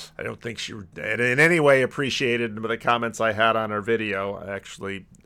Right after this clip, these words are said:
um, I really like Louise Perry's work. I think she's doing incredible work, and I actually had far fewer, um, on second listen through or third listen through,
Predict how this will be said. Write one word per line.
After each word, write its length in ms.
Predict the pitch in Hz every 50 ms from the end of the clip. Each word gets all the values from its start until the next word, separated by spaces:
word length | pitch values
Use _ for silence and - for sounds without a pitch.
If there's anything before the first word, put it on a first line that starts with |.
| - - - - 90 -
um, 420 | - 98 101 95 95 95 92 90 _ _ _ _ _ _ _ - _ - _ _ _ - _ _
I 80 | -
really 280 | 104 110 120 117 113 104
like 280 | 101 104 107 107 -
Louise 240 | 104 101 98 98 92
Perry's 360 | - - 92 92 92 92 -
work. 300 | - 104 101 101 101 - 101
I 40 | -
think 180 | - - 95 -
she's 160 | - 92 87
doing 400 | - 98 95 95 95 95 92 - -
incredible 400 | 104 - - 107 104 92 95 92
work, 340 | 92 95 98 95 90 _ - -
and 380 | - 90 90 90 90 90 87 87
I 80 | 87 90
actually 320 | 92 90 - - 90 90
had 240 | 90 - 90 - -
far 240 | - 98 92 92 92
fewer, 460 | - - 101 98 98 98 98 92 _ _ _ _ _ _ _ _ _ -
um, 380 | - - 98 95 95 95 92 - - -
on 200 | 113 113 113 110
second 640 | 104 - - - - 165 151 - - 160 131 127 120
listen 440 | 127 139 131 - - 127 117 110 107
through 460 | - - 120 127 127 123 113 110 104
or 120 | 101 101
third 320 | 101 - 127 131 131 123 110
listen 320 | 107 107 - - 98 95
through, 480 | 90 - - 101 101 98 98 95 92